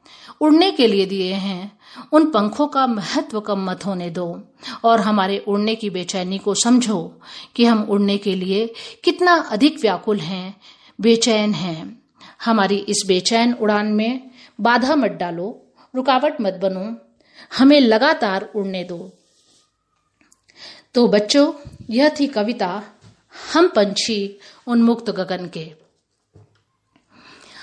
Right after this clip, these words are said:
अच्छा बताइए, क्या यह कविता केवल आपको पक्षी की भावनाएं लगती हैं? पक्षियों के माध्यम से यहाँ पर कवि ने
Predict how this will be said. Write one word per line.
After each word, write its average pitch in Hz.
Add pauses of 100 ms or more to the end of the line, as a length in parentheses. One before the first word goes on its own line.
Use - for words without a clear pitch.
(140)
अच्छा 247
बताइए, 233 (320)
क्या 294
यह 294
कविता 226 (240)
केवल 240
आपको 196
पक्षी 226
की 294
भावनाएं 190
लगती 180
हैं? 269 (1200)
पक्षियों 339
के 370
माध्यम 208
से 285
यहाँ 214
पर 240
कवि 233
ने 190